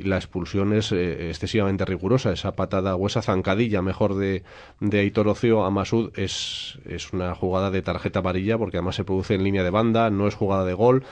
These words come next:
pero bueno, eh, eso pues te decide un partido y luego contra diez, pues, eh, achuchas, achuchas hasta que te llega el cabezazo de Sergio en una salida por uvas también de Iraizoz. Y bueno, pues treinta y cinco puntos, pero ojo, quedan ocho, ¿eh? Hay que conseguir ocho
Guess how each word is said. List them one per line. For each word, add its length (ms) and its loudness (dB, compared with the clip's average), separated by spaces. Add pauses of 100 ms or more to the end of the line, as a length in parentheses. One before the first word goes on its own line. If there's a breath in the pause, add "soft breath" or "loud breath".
(160 loud breath)
pero 160 6
bueno, 280 6 (300 loud breath)
eh, 460 -4
eso 240 2
pues 180 2
te 100 4
decide 260 4
un 100 8
partido 400 4
y 40 4
luego 220 6
contra 340 6
diez, 240 4
pues, 260 0
eh, 220 0
achuchas, 480 2
achuchas 380 2
hasta 260 2
que 120 -2
te 140 0
llega 300 2 (240 loud breath)
el 160 -4
cabezazo 480 4
de 80 4
Sergio 440 2 (300 loud breath)
en 160 -2
una 240 2
salida 400 0
por 160 0
uvas 320 0
también 400 -2
de 380 -4
Iraizoz. 580 2 (280 loud breath)
Y 60 2
bueno, 220 6
pues 140 -2
treinta 260 4
y 60 4
cinco 280 4
puntos, 380 6
pero 200 8
ojo, 240 2
quedan 240 4
ocho, 340 -2
¿eh? 180 -4
Hay 140 -2
que 80 -6
conseguir 420 2
ocho 360 4